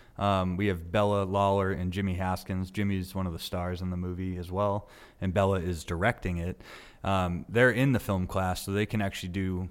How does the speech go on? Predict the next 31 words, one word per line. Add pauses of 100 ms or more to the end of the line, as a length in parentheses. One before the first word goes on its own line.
(140)
kind
of
more (280)
po-,
uh,
post-production
stuff (120)
during
the
class, (360)
along
with
filming (200)
Mister
Whittenhall's
stuff. (280)
But
yeah,
it
kind
of
is
after
school.
We
have
Michaela
Prado,
we
have,
uh,